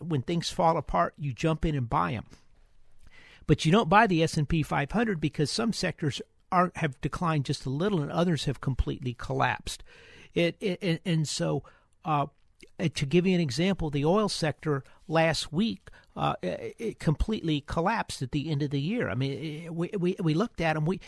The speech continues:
we were buying some stocks that, that were as cheap as they were in two thousand sixteen when oil was twenty-eight dollars a barrel and the whole industry was gonna collapse. It, it just sh-,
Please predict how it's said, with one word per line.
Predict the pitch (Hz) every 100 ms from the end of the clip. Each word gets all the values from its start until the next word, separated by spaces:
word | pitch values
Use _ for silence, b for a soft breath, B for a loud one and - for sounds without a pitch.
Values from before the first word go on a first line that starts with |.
| B
we | 202 247
were | 220
buying | 185 180 147
some | - 233
stocks | - - 151 165 - - b b -
that, | 160 - -
that | 170 170 185
were | 160 - _ - - -
as | -
cheap | - - 220
as | 190
they | 180 160
were | 170 165
in | 143
two | - 196
thousand | 185 165 160 147
sixteen | 131 170 - - 208 202
when | 160 151
oil | 160 175 160
was | 151
twenty-eight | - - 170 170 165 160 139
dollars | 151 160 143 127
a |
barrel | 107 - 147 262 110 156
and | 156
the | 147
whole | 202 170
industry | 175 226 196 - 139
was | 123 -
gonna | 151
collapse. | 131 - 151 117 - - - B B B B
It, | 175 -
it | 170
just | 220 196
sh-, | -